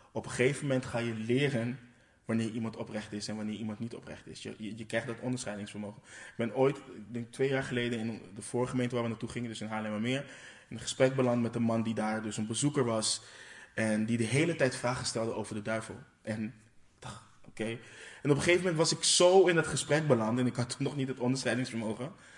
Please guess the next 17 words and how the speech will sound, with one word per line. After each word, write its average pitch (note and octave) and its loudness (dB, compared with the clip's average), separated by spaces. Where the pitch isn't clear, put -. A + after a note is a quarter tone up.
in C#3 6
een C3+ 6
gesprek E3+ 2
beland B2+ 2
wat B2+ 0
gewoon C#3+ 0
totaal D#3 2
geen C3+ -2
einde C#3+ 2
had. G2 -6
Het E3 0
ging D3 4
nergens D3 2
naartoe. A#2 0
En A2+ 0
dat B2 2
zijn D#3 2